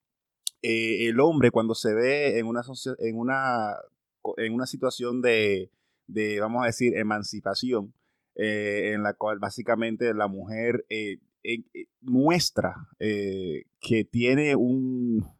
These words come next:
las pos-, las condiciones de que no te necesita para, para, para vivir su vida, que ella está contigo porque le elige, no porque te necesita.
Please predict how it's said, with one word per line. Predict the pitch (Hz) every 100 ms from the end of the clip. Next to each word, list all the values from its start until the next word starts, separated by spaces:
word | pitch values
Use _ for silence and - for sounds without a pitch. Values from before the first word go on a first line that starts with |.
| _ _ _ _ _ _ _ -
las | 143 131
pos-, | 160 165
las | 143 139
condiciones | 156 156 139 160 202
de | 175 165
que | 151
no | 180
te | 208
necesita | 196 151 - 190 185
para, | 147 127 120 117 -
para, | 120 113
para | - 113 113
vivir | 120 147
su | - 101
vida, | 95 92 - _ _ _ -
que | 135 143
ella | 165 202
está | - 190
contigo | 190 170 160 185 185
porque | - 135 131 120
le | 113
elige, | 113 135 104 90 -
no | 104 117
porque | 139 135
te | 123
necesita. | 113 101 98 95 98